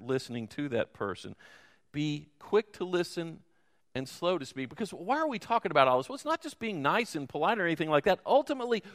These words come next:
what are we called to do here? We're called to minister the gospel of Christ to others. And that's a primary way, maybe the beginning way that we can begin ministering to others, which leads to the third point. Good listening is a highest act of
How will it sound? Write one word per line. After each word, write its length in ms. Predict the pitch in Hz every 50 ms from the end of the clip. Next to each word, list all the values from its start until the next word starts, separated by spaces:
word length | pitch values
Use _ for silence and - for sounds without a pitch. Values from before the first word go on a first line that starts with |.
| 151
what 180 | - 190 226 254
are 40 | 262
we 140 | 247 233 190
called 540 | - - 220 220 214 214 202 180 156 - -
to 100 | 190 170
do 240 | 151 180 196 214 196
here? 180 | 170 135 117 - - - -
We're 120 | 156 160
called 480 | - - - 262 269 285 269 240 - -
to 80 | 180
minister 420 | 160 180 196 202 185 - - 170 165
the 80 | 147
gospel 800 | 120 110 - 156 190 240 254 - - - - - 104 87 - - _ _ _ _ _ _ _ _ _ _ _ _ -
of 160 | 139 139 -
Christ 540 | - - - 214 202 208 208 190 - - -
to 140 | - 185 - -
others. 680 | 208 233 233 175 110 101 - - - - - - - - _ _ _ _ _ _ _ _ _ _ _ _ -
And 160 | 143 139 160
that's 280 | 220 269 277 - - - - _ _ _ _ _ -
a 100 | 151 151
primary 760 | - - - - - 285 320 330 302 233 165 143 127 117 110
way, 380 | 104 92 104 95 87 - - -
maybe 200 | - 185 202 247
the 100 | 220 214
beginning 520 | 170 170 139 127 196 269 294 302 254 190 160
way 200 | 156 156 156 151
that 120 | 156 156
we 120 | 175 185
can 160 | 180 190 175 160
begin 600 | 151 151 139 139 147 143 139 139 143 165 - - _ _ _ _ _ _ _ -
ministering 560 | - 160 170 170 160 - - 175 160 151 139
to 140 | 151 - -
others, 360 | 165 190 180 151 127 113 120
which 220 | 156 156 - -
leads 220 | 214 226 214 190 -
to 120 | - 202
the 100 | 180 170
third 280 | - - 196 190 165 -
point. 300 | - 233 214 170 131 131
Good 180 | 196 220 196
listening 460 | 202 208 220 208 - - 196 196 185
is 140 | 113 156 151
a 80 | 160 143
highest 500 | 160 185 185 180 180 175 170 - - 160
act 260 | 160 160 160 - -
of 160 | 156 143 135